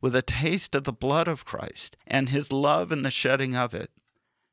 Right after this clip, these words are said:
Get a relish of the privileges we have thereby, our adoption, justification, acceptation," that's his word, "with God. Fill the heart with thoughts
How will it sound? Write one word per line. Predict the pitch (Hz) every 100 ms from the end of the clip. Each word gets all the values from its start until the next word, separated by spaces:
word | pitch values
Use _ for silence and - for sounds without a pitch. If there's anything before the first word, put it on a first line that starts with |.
| _
Get | - 143
a | 151
relish | 123 135 147 170 156
of | 139
the | 107
privileges | - - 196 269 139 85 76 - - -
we | 110
have | 104 113 117 110
thereby, | 107 107 104 95 - - -
our | 104
adoption, | 85 92 127 135 - 131 131 127 _ _
justification, | - 110 - - 117 123 127 - 127 127 - -
acceptation," | 120 - - 139 135 - - 135 135 - 135 127
that's | 117 107
his | 123 120 -
word, | 104 113 117 -
"with | 123 123 -
God. | 120 117 123 120 _
Fill | - 170 185
the | 160
heart | 131 156 165 -
with | 120
thoughts | - 143 151 165 -